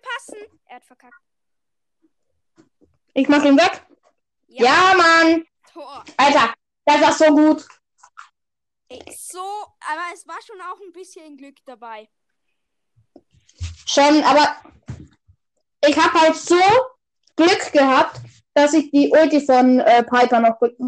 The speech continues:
Speaker 2: bekommen habe.
Speaker 1: Ja, sonst hätten wir es echt nicht geschafft.
Speaker 2: Nee, weil es waren noch irgendwie drei Sekunden zum Spielen.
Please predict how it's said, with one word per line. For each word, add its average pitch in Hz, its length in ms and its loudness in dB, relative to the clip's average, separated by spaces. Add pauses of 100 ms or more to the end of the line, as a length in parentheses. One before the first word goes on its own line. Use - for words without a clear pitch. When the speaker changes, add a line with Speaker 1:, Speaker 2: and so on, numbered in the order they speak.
(220)
Speaker 2:
bekommen 233 460 0
habe. 226 400 2 (160)
Speaker 1:
Ja, 240 340 -18 (140)
sonst 311 400 -20
hätten 302 220 -20
wir 262 100 -18
es 254 100 -20
echt - 200 -20
nicht 226 180 -20
geschafft. 226 340 -20 (720)
Speaker 2:
Nee, 294 400 2 (480)
weil 254 200 2
es 262 160 0
waren 269 140 4
noch 285 140 2
irgendwie 254 320 2
drei 226 260 2
Sekunden 262 360 2
zum 220 160 -4
Spielen. 214 420 -2